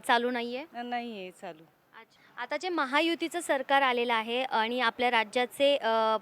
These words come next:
Speaker 1: जे पालकमंत्री आहेत राधाकृष्ण विखे, अ, विखे पाटील साहेब आणि त्याचबरोबर, अ, युवा नेतृत्व जे आहे सुजय स-, दादा असतील, तर त्यांच्या under जर ही, म, आपली जी महानगरपालिका आहे किंवा नगर परिषद आहे जी पूर्णपणे गेली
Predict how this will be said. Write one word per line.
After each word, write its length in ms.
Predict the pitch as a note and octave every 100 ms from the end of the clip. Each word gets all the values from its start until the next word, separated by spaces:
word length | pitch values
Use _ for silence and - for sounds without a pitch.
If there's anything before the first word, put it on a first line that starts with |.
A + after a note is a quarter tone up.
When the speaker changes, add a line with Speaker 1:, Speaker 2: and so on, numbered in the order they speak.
| -
Speaker 1:
जे 60 | B3
पालकमंत्री 640 | - A#3+ C4+ D4 C4 B3+
आहेत 320 | A3+ G#3+ A3 B3 - -
राधाकृष्ण 560 | A#3 A#3+ C#4 C4+ C4 C#4+
विखे, 320 | B3+ A#3 A#3
अ, 140 | - G#3+
विखे 220 | A#3+ C4
पाटील 340 | A#3 A3 A#3
साहेब 300 | A3 G#3 A#3 C4 - -
आणि 140 | A3 A#3+
त्याचबरोबर, 680 | C#4 C#4 C4+ C#4 C4+ C#4+
अ, 120 | D#4 B3
युवा 280 | B3 C4
नेतृत्व 460 | D4+ D4+ B3 C4 C#4
जे 120 | B3
आहे 280 | B3+ A#3 B3+
सुजय 460 | C4 A3+ B3 A#3+ A3+
स-, 140 | -
दादा 460 | A3 G3 G#3 A3 A3
असतील, 360 | G#3 - C4 D4+ - - -
तर 120 | C#4 -
त्यांच्या 680 | C4+ C4 - E4 F4 D#4 C#4
under 320 | C#4 C#4+ E4
जर 200 | C#4+ D#4
ही, 340 | C#4 D4+ D4+ -
म, 80 | B3 A3+ A3 A3
आपली 240 | G#3+ B3+ B3+
जी 100 | C4+
महानगरपालिका 720 | B3+ A#3+ B3 B3 A#3+ A3+ A3+
आहे 140 | A3
किंवा 200 | A3+ C#4+
नगर 240 | D4+ C4+ C4+
परिषद 400 | C4 A#3 C4 A#3
आहे 200 | A3 C4+ - - - A#3+
जी 80 |
पूर्णपणे 580 | B3+ D#4+ D4 E4 E4+ D#4
गेली 320 | C#4 D4 C#4